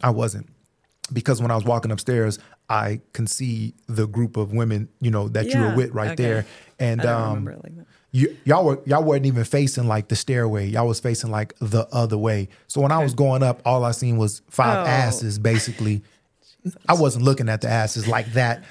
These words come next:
Speaker 1: but one in particular ass stood out because she had on a, uh, like a, like a maxi dress or skirt, whatever you wanna call it. It was, like, black and white stripe. So I seen it, that ass, uh, her ass,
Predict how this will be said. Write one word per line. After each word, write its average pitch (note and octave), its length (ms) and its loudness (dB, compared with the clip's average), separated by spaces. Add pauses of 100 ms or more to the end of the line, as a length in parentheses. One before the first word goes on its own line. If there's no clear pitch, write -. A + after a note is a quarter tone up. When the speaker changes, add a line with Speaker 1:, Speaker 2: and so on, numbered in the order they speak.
(120)
Speaker 1:
but B2 260 4
one D#3+ 280 2
in C#3 140 4
particular C3+ 580 0
ass A2 380 -2
stood B2 400 0
out A2+ 260 0
because A2+ 260 0
she C3+ 120 -4
had B2 180 0
on A2 220 0
a, A2 140 0
uh, G2+ 340 -4 (320)
like A#2+ 160 0
a, G#2+ 160 -2 (360)
like A#2+ 160 -2
a A2+ 40 -4
maxi A#2 440 0
dress G#2 360 -2
or G#2+ 80 -4
skirt, A2 320 -4
whatever G#2+ 260 -2
you G#2+ 80 -4
wanna G#2+ 180 -2
call G#2 340 -4
it. - 120 -4
It A#2 80 -2
was, G#2+ 160 -4
like, G2 200 -6 (340)
black A#2+ 260 2
and A#2 80 0
white G#2 200 -4
stripe. G2+ 440 -4 (240)
So A#2+ 240 -6
I G#2+ 160 -4
seen D3+ 480 -2
it, A2 180 -2 (420)
that A#2 180 2
ass, A2+ 440 0 (400)
uh, A2+ 200 -2
her C#3 240 2
ass, G#2 320 -8